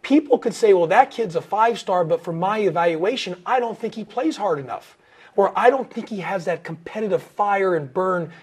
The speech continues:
to get us to the next level." So it's, it's, to me, an elite recruit is a guy that is just so driven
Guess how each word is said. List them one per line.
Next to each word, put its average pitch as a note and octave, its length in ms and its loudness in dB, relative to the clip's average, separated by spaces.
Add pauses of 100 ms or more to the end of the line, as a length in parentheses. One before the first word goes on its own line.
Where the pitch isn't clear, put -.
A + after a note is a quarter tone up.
to F3 100 -8
get F#3 240 -2
us F3+ 100 -4
to F3 100 -10
the D#3 100 -2
next D#3 260 -6
level." D3+ 380 -4 (400)
So G3+ 380 4
it's, - 180 0 (100)
it's, - 220 2
to - 180 -10
me, A#3+ 320 4
an F3+ 160 2
elite F3+ 400 0
recruit A3 580 -2
is F3 140 -4
a E3 80 -2
guy F3+ 280 2
that E3+ 140 4
is D#3 200 -6
just E3 240 -8
so G#3+ 440 -2
driven D#3 600 6